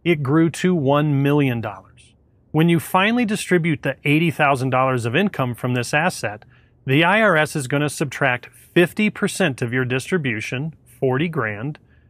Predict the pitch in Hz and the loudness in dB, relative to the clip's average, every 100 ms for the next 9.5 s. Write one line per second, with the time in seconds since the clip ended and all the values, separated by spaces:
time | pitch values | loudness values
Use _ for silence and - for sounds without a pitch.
0 | _ _ - 156 - 160 180 185 - 202 | _ _ 0 0 2 0 2 2 2 0
1 | - 175 156 - - 143 151 - - 226 | 0 0 0 -4 -4 -2 -2 -6 -6 0
2 | 208 131 139 156 135 127 131 - 120 - | 2 2 0 0 0 0 -2 0 -2 -2
3 | 120 139 139 - - - - _ _ _ | -4 -2 -2 -8 -14 -16 -20 _ _ _
4 | _ _ 143 170 175 170 214 247 156 - | _ _ 2 4 4 2 2 2 0 0
5 | 143 135 123 131 120 120 117 113 139 131 | 2 2 0 0 0 -2 -2 0 0 -2
6 | 127 - 170 - 135 135 123 135 117 127 | -4 -2 -4 -2 -2 -2 -4 -6 -6 0
7 | 185 170 131 165 - - 139 143 175 214 | 2 2 2 -2 -6 -6 -2 0 0 -2
8 | 135 123 - 156 120 110 - - 160 - | -2 -4 -4 -4 -4 -6 -8 -6 -4 -2
9 | 196 - 120 107 | -2 -4 -10 -14